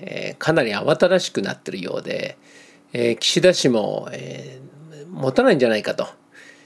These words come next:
えー、長く持たないんじゃないかという声が、えー、政界では出てるらしいんですね。しかし、あの、まあ、ちょっと遠目で見てるとですね、この岸田政権というのはすごく面白いと思うんですね。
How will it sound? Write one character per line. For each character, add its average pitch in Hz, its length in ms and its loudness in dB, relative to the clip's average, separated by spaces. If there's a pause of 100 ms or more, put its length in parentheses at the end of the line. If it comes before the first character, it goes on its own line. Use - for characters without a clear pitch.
(280)
え 113 200 -4
ー、 - 40 -4
長 180 200 4
く 135 80 0
持 123 100 6
た 233 100 4
な 247 80 6
い 180 60 4
ん - 20 0
じ 135 80 6
ゃ 120 40 2
な 117 60 2
い 107 60 0
か - 100 2
と - 160 -4 (160)
い - 60 0
う 190 100 4
声 143 220 6
が、 107 320 -2 (480)
え - 460 -4
ー、 - 40 -2
政 139 300 2
界 127 160 4
で 131 80 4
は 113 380 0
出 143 100 6
て 139 120 2
る 101 60 0
ら - 120 -4
し - 80 -10
い 123 60 -8
ん - 20 -10
で 110 80 -12
す - 100 -8
ね。 190 160 -6 (800)
し - 80 -14
か 190 120 8
し、 175 120 4
あ 147 100 6
の、 139 460 6 (680)
ま 175 360 0
あ、 - 60 -20 (640)
ち - 80 4
ょ - 20 8
っ 277 40 -2
と 160 120 4
遠 240 240 6
目 254 100 4
で 247 80 4
見 233 140 6
て 180 80 6
る 131 100 4
と 117 100 4
で 104 80 -2
す - 140 -6
ね、 104 320 -4
こ 127 120 -4
の 120 100 -2
岸 - 180 -6
田 180 80 6
政 175 280 4
権 113 180 2
と 107 80 -4
い - 0 -
う - 20 -4
の 101 60 -4
は - 140 -10 (360)
す - 180 -2
ご 226 120 6
く 117 340 4
面 127 220 4
白 156 160 4
い - 20 0
と - 80 -2
思 - 100 -8
う - 40 -8
ん - 20 -12
で - 60 -14
す 131 100 -4
ね。 110 140 0